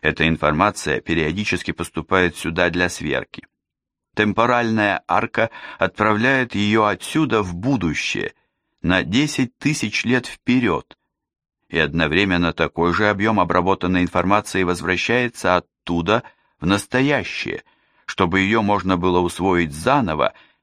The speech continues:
и восстановить утраченные звенья. Это не память в пассивном смысле, это активное вспоминание. И живые организмы помнят для того, чтобы закреплять и корректировать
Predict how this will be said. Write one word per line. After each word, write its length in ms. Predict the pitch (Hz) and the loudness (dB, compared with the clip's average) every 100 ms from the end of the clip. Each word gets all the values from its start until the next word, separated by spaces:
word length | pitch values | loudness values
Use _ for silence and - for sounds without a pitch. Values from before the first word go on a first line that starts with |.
| _ _ | _ _
и 140 | 110 | 0
восстановить 800 | 101 110 - - 110 104 139 143 | 2 0 0 0 2 2 0 -2
утраченные 640 | 120 123 127 123 120 117 113 | -6 0 0 0 0 0 0
звенья. 600 | 98 90 82 67 65 - _ _ _ _ _ _ _ _ | -2 -2 -2 -2 -6 -8 _ _ _ _ _ _ _ _
Это 300 | 110 107 123 | 0 2 2
не 180 | 120 147 | 2 0
память 500 | - 123 120 151 - | 0 2 2 0 -4
в 80 | - | -4
пассивном 680 | 147 139 - 127 87 82 78 | -4 -4 -4 -2 0 -2 -4
смысле, 540 | - 85 - - - _ _ _ _ _ | -4 -6 -6 -10 -12 _ _ _ _ _
это 300 | - 110 - - | -2 0 0 0
активное 960 | - 113 - - 156 156 147 143 131 - _ | 0 -2 -4 -4 -2 0 0 0 -2 -6 _
вспоминание. 1400 | - - - 135 135 139 135 135 117 80 78 67 52 - _ _ _ _ _ _ _ - | -14 -14 -4 0 2 2 2 2 0 0 -4 -4 -6 -6 _ _ _ _ _ _ _ -6
И 100 | 95 | -2
живые 460 | 95 107 113 151 131 | 2 2 2 0 0
организмы 640 | 104 107 143 160 101 92 | 0 0 0 -2 0 -2
помнят 580 | - - 170 147 110 92 | -4 -2 0 2 0 0
для 160 | 98 | 0
того, 300 | 101 120 156 | 2 0 0
чтобы 320 | 147 120 107 101 | 0 -2 0 0
закреплять 720 | 110 - 107 - 143 151 135 | -2 -2 -4 -2 -2 -2 -2
и 60 | |
корректировать 1000 | 117 123 139 135 - 156 147 104 90 85 | -2 0 0 -2 -4 -2 0 2 0 -2